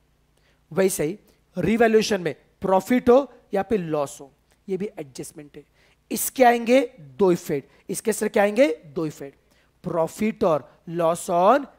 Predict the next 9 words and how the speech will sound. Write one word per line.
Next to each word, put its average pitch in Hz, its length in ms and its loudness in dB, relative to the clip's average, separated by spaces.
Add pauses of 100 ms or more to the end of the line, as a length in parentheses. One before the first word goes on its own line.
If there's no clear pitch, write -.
(180)
revaluation 165 600 -4
के 147 180 -12 (260)
कितने 202 240 -10
इफेक्ट 175 220 -10
आएंगे? 135 300 -18 (920)
पक्का? 156 320 -6 (1120)
तो 175 80 -10
बात 160 260 -6
समझना, 143 500 -16